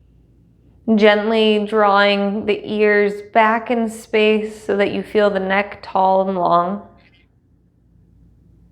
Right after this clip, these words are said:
And with this sense of energy through the back body, the sense of lift through the back body, begin to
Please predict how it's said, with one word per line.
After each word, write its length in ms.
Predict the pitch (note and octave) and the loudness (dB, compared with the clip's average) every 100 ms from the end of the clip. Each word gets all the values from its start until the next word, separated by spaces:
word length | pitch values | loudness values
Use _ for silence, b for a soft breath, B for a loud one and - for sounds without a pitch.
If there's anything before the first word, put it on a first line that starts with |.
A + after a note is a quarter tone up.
| _ _ - _ _ _ _ _ _ _ _ _ _ _ _ _ _ b b b b | _ _ -20 _ _ _ _ _ _ _ _ _ _ _ _ _ _ b b b b
And 100 | b | b
with 120 | G#3+ G#3+ | 2 4
this 260 | G#3+ G#3+ | 2 0
sense 360 | - A3 G#3+ G#3+ | -4 -2 -2 -2
of 180 | F#3 F#3 | -4 -4
energy 800 | - G3 G3+ G3+ G3 F#3 F#3 F#3 - b b b | -2 0 0 -2 -4 -8 -8 -12 -18 b b b
through 240 | - A#3 A#3 | -8 -2 2
the 80 | A3+ | 2
back 320 | G3 F#3 - | 2 0 0
body, 240 | F#3+ F#3+ | 2 2
the 120 | F3+ | 0
sense 260 | F3+ F#3 F3+ | -6 -8 -8
of 120 | F3+ | -10
lift 460 | G3 G3 G#3+ A3 - | -8 -4 -2 -4 -8
through 140 | A3+ | -6
the 60 | G#3 | -2
back 280 | F#3+ F#3 F#3 | 2 0 2
body, 320 | F3 F3 E3+ | 2 2 0
begin 380 | F3 F#3 G3 G3+ | -4 -6 -4 -4
to 480 | G3 G#3 G3 F#3+ | -6 -6 -4 -4